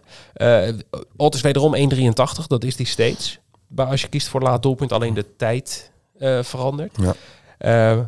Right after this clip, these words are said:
Speaker 1: maar ja, hier weer hetzelfde. Beide teams moeten winnen om door te gaan. Want, ehm, ja, het staat ook weer in deze pool heel dicht bij elkaar. Eh, Engeland st-, of, eh,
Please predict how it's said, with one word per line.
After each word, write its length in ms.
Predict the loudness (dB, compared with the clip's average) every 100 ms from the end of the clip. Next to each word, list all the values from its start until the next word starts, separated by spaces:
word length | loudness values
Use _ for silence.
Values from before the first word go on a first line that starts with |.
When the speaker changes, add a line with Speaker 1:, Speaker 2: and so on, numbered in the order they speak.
| -2
Speaker 1:
maar 280 | 2 2 2
ja, 120 | 0
hier 240 | 0 -2 0
weer 140 | 0
hetzelfde. 440 | 0 0 -2 -2 -2
Beide 340 | 0 0 -2
teams 300 | -2 -2 -2
moeten 520 | -4 -2 -2 0 0
winnen 360 | 2 2 2 -2
om 200 | -2 -2
door 200 | 0 -2
te 120 | -2 -2
gaan. 240 | -4 -2
Want, 380 | -2 -2 -6 -14 _
ehm, 600 | -4 -2 -2 -2 -4 -4 -10 -14 _ _ -12
ja, 120 | -6
het 340 | -6 -6 -16 -20 _
staat 300 | -6 -2 -2
ook 100 | -2
weer 140 | 0 2
in 80 |
deze 240 | 2 0 0
pool 180 | 2 4
heel 160 | 2
dicht 140 | 0 2
bij 200 | 2 2
elkaar. 320 | 2 0 0
Eh, 400 | -4 -2 -2 -2
Engeland 300 | -2 0 0
st-, 200 | -2 -6
of, 140 | -4 2
eh, 200 | 2